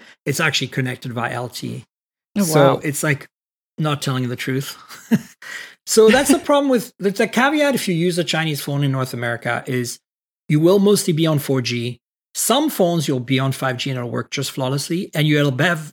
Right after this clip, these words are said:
Speaker 1: a lot better results if you're on T-Mobile. Or
Speaker 2: Mm-hmm.
Speaker 1: say in Canada, if you're on Telus, which have pretty much the same bands as, as T-Mobile. So T-Mobile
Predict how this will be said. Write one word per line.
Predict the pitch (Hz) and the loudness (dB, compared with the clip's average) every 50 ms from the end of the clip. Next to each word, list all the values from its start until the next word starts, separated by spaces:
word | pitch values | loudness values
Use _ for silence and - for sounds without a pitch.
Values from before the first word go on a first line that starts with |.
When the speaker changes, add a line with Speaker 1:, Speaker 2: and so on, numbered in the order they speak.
| _ - | _ -4
Speaker 1:
a | 156 | 0
lot | 143 147 165 196 190 - | 0 2 2 2 0 0
better | - 190 180 | 0 0 2
results | 165 160 151 131 151 143 139 135 - | 2 2 0 2 2 0 0 -2 -4
if | 131 - - - | -8 -8 -8 -6
you're | 131 123 | -6 -4
on | 120 123 | -4 -4
T-Mobile. | 123 - - 127 120 117 113 110 117 120 127 - _ _ - - - - - - - - - | -6 -6 -6 -6 -6 -6 -6 -8 -10 -12 -12 -14 _ _ -20 -20 -20 -20 -20 -20 -6 0 2
Or | - - 180 | 4 4 4
Speaker 2:
Mm-hmm. | |
Speaker 1:
say | 180 180 - 165 156 156 156 | 2 2 2 2 2 2 2
in | 147 147 143 135 | 2 0 0 0
Canada, | - - 151 151 151 143 139 | -2 0 0 0 2 0 0
if | 135 135 - | 0 -2 -4
you're | 135 127 | -6 -6
on | 120 123 123 | -6 -6 -4
Telus, | - 147 127 127 123 120 120 - - - - _ _ _ _ _ _ _ _ | -4 -4 -2 -2 -4 -4 -6 -8 -10 -12 -14 _ _ _ _ _ _ _ _
which | - 131 123 117 - - - - | -6 -6 -4 -2 -2 -2 -2 -2
have | - 135 143 135 120 - - - _ _ _ _ - | 0 0 0 0 0 -2 -8 -20 _ _ _ _ -6
pretty | - 135 135 | -2 0 0
much | 127 123 120 - - | 0 0 -2 -2 -4
the | 120 | -4
same | - - - 120 117 120 | -4 -4 -4 -4 -4 -2
bands | 113 127 123 123 123 123 123 113 - - - - | 0 0 0 0 0 -2 -4 -6 -8 -8 -6 -6
as, | 123 113 113 113 113 117 117 - - - _ _ _ _ | -6 -4 -4 -6 -6 -8 -8 -10 -12 -14 _ _ _ _
as | - 120 110 113 - - - _ - | -10 -8 -8 -8 -10 -12 -16 _ -10
T-Mobile. | - 139 123 117 113 113 113 120 120 113 - _ - | -6 -4 -4 -2 -2 -4 -4 -6 -8 -10 -12 _ -12
So | - - - - 143 | -8 -4 -2 -2 -2
T-Mobile | 139 - - 214 226 240 254 254 233 220 202 196 185 175 - | 0 2 2 4 6 8 6 6 6 4 4 2 2 -2 -4